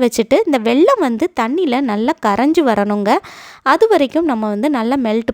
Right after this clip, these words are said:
பண்ணிடலாம். வெல்லம் நல்லா கரைஞ்சு வந்ததுக்கு அப்புறமா இதுல ரெண்டு ஏலக்காயை தட்டி எடுத்து சேர்த்துக்கங்க. ஏலக்காய்க்கு பதிலா உங்க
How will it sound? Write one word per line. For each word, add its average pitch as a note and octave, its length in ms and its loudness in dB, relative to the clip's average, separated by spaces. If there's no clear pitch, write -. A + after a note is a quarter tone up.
பண்ணிடலாம். G3+ 520 0
வெல்லம் A4+ 360 4
நல்லா C#4 220 2
கரைஞ்சு D4 440 0
வந்ததுக்கு A#3+ 460 -4
அப்புறமா B3 480 0
இதுல B3+ 260 4
ரெண்டு C#4+ 260 0
ஏலக்காயை B3+ 520 0
தட்டி A3 260 -2
எடுத்து A3+ 260 -4
சேர்த்துக்கங்க. G#3 560 -2
ஏலக்காய்க்கு G4 560 2
பதிலா A3+ 320 2
உங்க C4 160 0